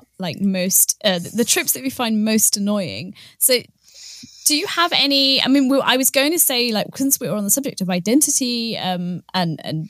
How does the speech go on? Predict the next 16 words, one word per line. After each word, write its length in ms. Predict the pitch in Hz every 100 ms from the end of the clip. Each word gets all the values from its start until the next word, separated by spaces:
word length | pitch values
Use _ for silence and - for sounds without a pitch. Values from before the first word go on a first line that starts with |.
| -
and 160 | 196 175
particularly 400 | - - 185 175
kind 180 | 185
of, 120 | 175 160
like, 180 | 160 -
we're 80 | 185
talking 220 | 180 185
about 180 | 160 -
surveillance 760 | - 180 180 175 175 165 -
and, 160 | 123 -
and 300 | 160 160 -
people's, 580 | - 190 180 175 175 -
um, 180 | 175 165 -
images 600 | 214 233 208 214 202 190
online, 640 | 180 175 202 185 127 190 - - -
like, 160 | 185